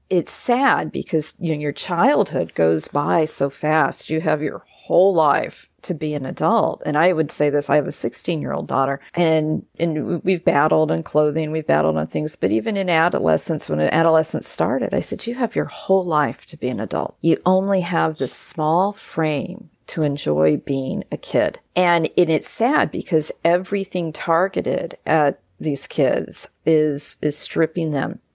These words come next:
of that childhood. I, I, it's, it's stripping them of the innocence. But when we see that, and it goes beyond sexual exploitation, just in the sense of just, again, making them,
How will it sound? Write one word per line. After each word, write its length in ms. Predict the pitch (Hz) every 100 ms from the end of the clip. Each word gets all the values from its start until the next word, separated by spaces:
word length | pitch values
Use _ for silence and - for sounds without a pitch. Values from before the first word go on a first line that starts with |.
| -
of 280 | 170 190 165
that 240 | 139 160
childhood. 760 | - 185 320 359 - 131 - -
I, 140 | 160 156
I, 480 | 160 156 147 139 -
it's, 340 | 165 - - -
it's 140 | -
stripping 380 | - 185 175 156
them 140 | 156
of 140 | 147 135
the 120 | 143
innocence. 580 | 170 185 196 - - -
But 300 | - 165 -
when 160 | 170 151
we 100 | 151
see 360 | - 220 277
that, 200 | 196 151
and 120 | 208
it 80 | 208
goes 260 | 214 220 240
beyond 380 | 175 156 147 -
sexual 400 | 175 254 214 -
exploitation, 720 | - - 131 - 131 - 139
just 320 | 156 147 -
in 200 | - 156
the 100 | 143
sense 360 | - 156 143 -
of 120 | 135
just, 360 | - 131 - -
again, 480 | 151 160 170 160 151
making 380 | 143 139 147 147
them, 340 | 147 131 120